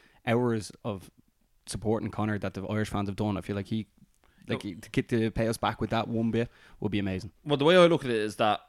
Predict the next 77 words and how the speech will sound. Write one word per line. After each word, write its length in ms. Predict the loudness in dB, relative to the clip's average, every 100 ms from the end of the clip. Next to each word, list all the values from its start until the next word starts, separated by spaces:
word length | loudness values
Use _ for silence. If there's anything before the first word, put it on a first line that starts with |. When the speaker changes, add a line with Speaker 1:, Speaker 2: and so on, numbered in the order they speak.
| _ _ -4
Speaker 1:
And 100 | 2
how 80 | 4
much 140 | 6
money 180 | 6 6
would 120 | 6
he 40 | 4
bring 160 | 2
into 160 | -2 -2
the 80 | -6
economy 360 | -2 0 0
as 100 | -2
well? 220 | -2 -4 -2
Speaker 2:
I, 40 | -2
I 20 |
feel 140 | 0
like 140 | 0 0
th-, 140 | -6 -12
they 120 | -10
could 100 | -10
fill 160 | -6 -2
out 140 | -2
the 100 | -4
Aviva, 360 | -4 -2 -2 -6
but 160 | -6 -4
it's 120 | -2
more 160 | -2 0
so, 260 | 0 -2 -6 -18 -20 _ _ _ _ _ _ _
I 60 | -8
feel 140 | 0
like 100 | 0
the 60 | 2
football 260 | -2 2 2
and 80 | 2
the 40 |
rugby 180 | 0 0
are 40 |
like, 120 | -4 -8 _ _ -14
"Oh, 160 | -8 -6
we're 100 | -4
not 140 | -2
hosting 380 | 0 0 -2 -6
a 20 |
U 140 | -2 -2
F 80 | -2
C 180 | -6
fight," 300 | -2 -2 -2 -6
and 100 | -10
I 20 |
feel 140 | -4 -4
like 160 | -4
Croke 200 | -2 -2 2
Park's 280 | 0 0
like, 120 | -6 -12 _ _ _ _ _ _ _ _ _
Speaker 1:
Yeah, 80 | -4
but 60 | -2
it'd 60 | 0
be 80 |
a 60 | 2
Speaker 2:
"Give 140 | 2 4
Speaker 1:
once 40 |
Speaker 2:
us 40 |
Speaker 1:
in 40 | 4
a 40 |
Speaker 2:
all 60 | 4
the 40 | 4
Speaker 1:
lifetime. 120 | 2
Speaker 2:
money." 240 | -2 -4 -8
Speaker 1:
It'd 120 | -2
be 60 |
a 40 | 2
once 240 | 2 0
in 60 | 0
a 40 |
lifetime. 500 | 0 0 -2 -6 -6 -10
Speaker 2:
I 120 | 0 2
know, 280 | 4 2 0
yeah. 160 | -2